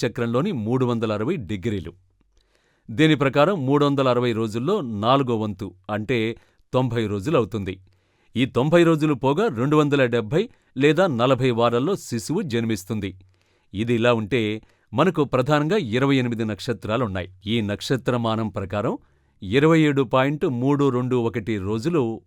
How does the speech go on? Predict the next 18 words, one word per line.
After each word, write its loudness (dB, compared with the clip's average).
ఒక -2
నెలవుతుంది. -4
అలాంటి 2
పన్నెండు -2
నెలలు -4
ఒక -2
సంవత్సరం. -8
అలాంటి 0
నూట -2
ఇరవై -2
సంవత్సరాలు -6
మనిషి -6
ఆయువు. -2
జ్యోతిష 2
శాస్త్రం 0
ప్రకారం 0
దశలన్నీ 0
కలిపితే -4